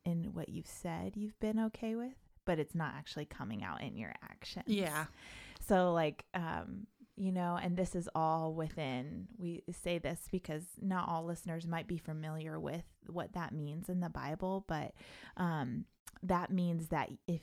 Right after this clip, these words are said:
Speaker 1: your husband is following after what the Lord has planned out for marriage, then submitting won't be an issue because they will be submitted to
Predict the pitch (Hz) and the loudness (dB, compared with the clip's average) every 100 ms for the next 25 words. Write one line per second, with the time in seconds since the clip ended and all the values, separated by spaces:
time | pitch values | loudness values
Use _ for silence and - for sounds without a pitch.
0 | - 175 185 - 175 165 165 156 151 165 | -4 -2 0 2 2 2 0 0 -2 -2
1 | 156 151 - - 139 156 156 - - - | -2 -2 -6 -2 0 0 0 -2 -4 -4
2 | 151 156 - 165 156 - 156 156 147 - | -4 -6 -4 -2 -2 -4 -2 0 0 -4
3 | - - _ _ 165 156 151 151 156 151 | -12 -20 _ _ -2 -2 0 0 0 -4
4 | 156 151 143 - - - 165 156 156 - | -6 -6 -6 -6 -6 -2 -2 -2 -6 -6
5 | 143 80 - - - - - - 170 156 | -4 -4 -6 -14 -16 -20 -16 -2 2 4
6 | 170 202 220 247 262 285 254 - - - | 4 4 4 2 2 -2 -6 -12 -16 -6
7 | - 175 170 - 175 170 160 151 156 165 | 2 2 2 0 2 2 2 2 4 4
8 | - 160 156 - 151 - 156 - 131 143 | 2 0 -2 -2 -2 -2 -2 -2 -2 -2
9 | - 156 - - 175 156 - - - - | -2 -6 -6 -6 -4 -2 -4 -6 -10 -16
10 | - - 170 160 151 151 110 - - 151 | -20 -6 0 2 2 0 -2 -4 -4 -4
11 | 92 - - | -4 -6 -8